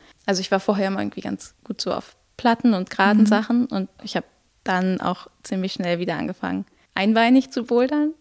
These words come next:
Speaker 2: Mhm.
Speaker 1: und halt auch natürlich im Überhang, weil das sonst, glaub ich, gar nicht so richtig gut geht.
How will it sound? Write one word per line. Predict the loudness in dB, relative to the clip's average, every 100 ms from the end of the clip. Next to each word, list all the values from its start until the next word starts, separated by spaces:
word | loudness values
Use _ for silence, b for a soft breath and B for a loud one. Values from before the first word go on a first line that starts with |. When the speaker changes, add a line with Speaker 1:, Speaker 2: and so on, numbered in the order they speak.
| -10 0
Speaker 2:
Mhm. | 4
Speaker 1:
und | 6 4
halt | 2 2
auch | 0 0 -6
natürlich | -4 -2 -2 -2
im | -2
Überhang, | 0 0 2 2 0
weil | -4 -8 _
das | -10 -6
sonst, | -8 -8
glaub | -2 -2
ich, | -2 -6
gar | -6
nicht | -6
so | -10
richtig | -16 -16 -12
gut | -10 -4
geht. | -2 -4